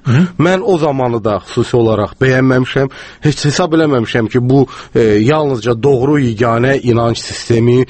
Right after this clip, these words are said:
Speaker 2: bir növ formasıdır. E, ikinci bəyənmədiyim zaman isə o hal olur ki, bir şey, e, fövqəl dərəcədə birdən-birə təhlükəli görsədilməyə başlananda. Mənə elə gəlir ki, bunlar hər ikisi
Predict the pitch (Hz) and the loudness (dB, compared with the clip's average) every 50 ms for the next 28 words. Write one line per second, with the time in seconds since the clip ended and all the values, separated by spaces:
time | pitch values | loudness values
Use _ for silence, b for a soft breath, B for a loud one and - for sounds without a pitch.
0 | B B B B - 117 107 104 113 110 104 - - - 113 - - 135 127 113 | B B B B -2 -2 0 2 2 0 0 -2 -6 -10 -10 -4 -2 0 0 0
1 | 107 95 90 - - 98 107 151 185 208 B B B B B B B B B 165 | 0 -2 -2 -2 -4 -2 0 0 0 0 B B B B B B B B B 0
2 | - 143 135 131 - - - - - 208 214 180 220 247 196 208 190 190 190 190 | 2 2 2 2 0 -4 -6 -2 0 0 2 2 0 -2 0 0 2 2 0 0
3 | 180 165 151 139 160 165 165 143 151 160 156 165 175 175 175 180 - - 143 - | 0 0 0 0 0 0 0 0 0 -2 0 0 0 0 0 -2 -4 -6 -10 -2
4 | - - - 170 156 113 143 131 117 117 117 117 113 113 110 - - 202 208 190 | -2 0 2 2 0 2 0 0 2 2 2 2 0 -2 -4 -2 -2 -2 -2 -2
5 | B B B B B 208 226 208 - - 208 202 226 226 - - _ _ - - | B B B B B -2 0 0 0 2 2 2 0 -2 -8 -16 _ _ -6 -2
6 | 104 104 104 104 104 104 - B B B B B B - - - - - 156 156 | 0 2 2 2 0 0 -4 B B B B B B -20 -20 -8 -2 0 0 0
7 | 143 131 151 180 190 190 160 160 151 143 135 117 135 131 165 175 135 151 147 135 | 0 0 0 0 0 0 0 0 0 0 0 0 0 0 0 0 0 0 0 2
8 | 165 180 175 160 135 147 175 170 - 147 131 110 123 131 127 - - 131 123 131 | 2 2 2 0 0 0 0 0 -2 -4 -4 0 0 0 0 0 0 0 0 0
9 | 123 123 127 110 - - 113 92 98 101 101 101 98 104 92 95 90 - - 95 | 2 0 0 0 0 -2 -2 -2 0 0 0 2 2 2 2 0 -4 -2 -2 -2
10 | 85 80 80 80 82 - - - - B B B B B B B B 185 226 254 | -2 -2 -4 -6 -8 -10 -12 -14 -16 B B B B B B B B 0 2 2
11 | 269 262 247 220 220 214 202 - - 233 185 196 208 214 208 160 175 196 196 180 | 0 0 0 0 0 0 0 -2 -4 -4 0 2 2 2 0 0 0 0 0 0
12 | 156 - - - - 170 | -2 -4 -8 -4 -2 0